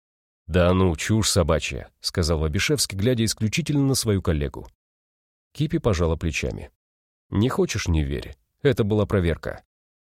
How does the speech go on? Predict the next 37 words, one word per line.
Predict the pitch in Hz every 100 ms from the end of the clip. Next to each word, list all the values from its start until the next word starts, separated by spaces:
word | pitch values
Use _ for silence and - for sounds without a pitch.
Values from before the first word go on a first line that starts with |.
| _ _
«Не | 78 87
понимаю», — | 87 82 80 69 65 65
продолжал | - 87 92 92
недоумевать | 90 85 87 85 85 87
Вабишевский. | 85 82 - 71 - - - _ _ _ -
«То | 120
есть | -
чую, | - - 196 104
что | 85 101
здесь | 87 127 127
какой-то | 110 123 110 101
подвох, | 98 87 170 - - _
но | - 90
не | 113
могу | 139 165
понять, | 151 143 127
в | -
чём». | - 69 50 - _ _ _ _ _ _ _ _ _ _
«Это | 120 131 135
был | 117 127
не | 123 123
Нуньес», — | 127 80 65 - - -
произнёс | 85 87 76 82 -
я, | 104 117 101 _ _
опускаясь | - - 113 - 123 110 -
на | 101
колено | 98 113 104
рядом | 95 92 101
с | -
Верой, | 82 64 58
чтобы | - 127 107
снять | - 110 104
с |
её | 98 85
шеи | - 123 110
жёсткий | 87 92 - 90
ошейник. | 87 82 60 52 -